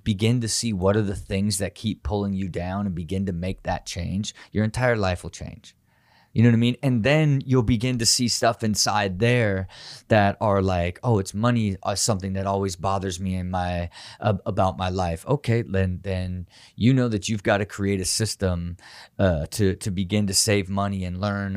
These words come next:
about investing, or at least create some sort of process to alleviate the pressure that money's putting on you.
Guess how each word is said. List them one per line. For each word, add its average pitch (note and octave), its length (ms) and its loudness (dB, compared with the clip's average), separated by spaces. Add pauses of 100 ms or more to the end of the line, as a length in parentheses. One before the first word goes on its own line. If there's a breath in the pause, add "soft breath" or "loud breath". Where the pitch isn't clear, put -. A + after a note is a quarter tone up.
about F#2 440 0
investing, F#2 880 -2
or F#2 460 0 (280 loud breath)
at A2 220 -2
least A#2 400 2
create G#2+ 400 2
some G#2 200 0
sort G2 200 -4
of F2 140 -8
process G2 640 2
to G2+ 200 -4
alleviate G2 440 0
the F2+ 80 -8
pressure G2+ 380 -2
that F2 180 -6
money's F#2 320 -2
putting F#2 280 0
on F#2 200 -2
you. D2+ 140 -6